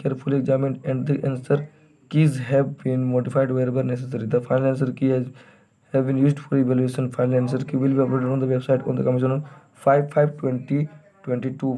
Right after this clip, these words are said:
for a period of one month।" तो यहाँ पे है पाँच पाँच दो हज़ार बाईस तक, यानी कि इस तारीख तक में आप लोगों को ये अपलोड रहेगा एक महीना के लिए, ये आप लोग ध्यान रखना है।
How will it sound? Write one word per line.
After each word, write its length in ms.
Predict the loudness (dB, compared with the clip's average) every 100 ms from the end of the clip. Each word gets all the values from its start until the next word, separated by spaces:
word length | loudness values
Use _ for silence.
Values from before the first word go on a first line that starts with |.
| -6
for 160 | -4 -2
a 60 |
period 300 | -2 -4 -4 -6 _ _ 0
of 180 | 0 0 -4
one 120 | -4
month।" 200 | -4 -10
तो 280 | -12 _ -4
यहाँ 100 | -2
पे 80 | 2
है 140 | 0 -2 -16 _ 0
पाँच 420 | 2 2 0 -6 -18 -20 -20 _ _ _ _ _ -4
पाँच 180 | -2 0
दो 100 | 0
हज़ार 140 | -2
बाईस 420 | -2 2 2 2
तक, 180 | -4 -2
यानी 200 | 0 0
कि 180 | 0 -2 -2 -18 _ _ _ _ _ _ -2
इस 160 | -2
तारीख 360 | -2 4 6 6
तक 120 | 2 2
में 180 | 2
आप 220 | 2 0 2
लोगों 300 | 0 2 0
को 240 | 2 0 0 -20 _ -4
ये 200 | -2 0
अपलोड 300 | 0 2 0
रहेगा 280 | 0 0 0
एक 280 | 0 -2 0
महीना 280 | -2 0 -2
के 140 | -2
लिए, 120 | -4
ये 180 | 0 2
आप 120 | 2
लोग 140 | 2 0
ध्यान 140 | 2
रखना 180 | 2 0
है। 100 | -6